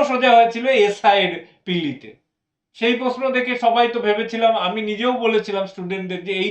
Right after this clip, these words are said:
ধরনের প্রশ্ন করলে তোরা রেলওয়ে চ্যালেঞ্জারটাকে শুধু এই কদিন রিভাইজ করে যা। কিন্তু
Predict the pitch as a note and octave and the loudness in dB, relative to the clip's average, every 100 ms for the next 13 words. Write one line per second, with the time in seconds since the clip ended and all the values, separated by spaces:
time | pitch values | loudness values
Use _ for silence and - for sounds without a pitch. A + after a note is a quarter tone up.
0 | G#3 G#3+ A3+ A3+ G3+ G3+ G#3 G#3 G#3 G#3 | 0 0 0 -4 -4 -6 -6 -8 -6 -6
1 | A3+ - _ _ G3 G#3 G3 A3 B3 A#3+ | -8 -12 _ _ -4 2 4 4 4 4
2 | G#3+ G3+ G3 F#3 F3+ F#3 F3 F#3+ E3+ F3 | 2 -2 -2 -6 -4 -8 -8 -10 -8 -6
3 | E3+ D#3+ F3+ F3 F3+ D3+ D3+ F#3+ F#3 - | -6 -6 -4 -6 -6 -8 -2 0 0 -6
4 | C#3 A#2 A2 _ _ _ _ _ _ _ | -12 -14 -18 _ _ _ _ _ _ _
5 | _ _ F3 | _ _ 0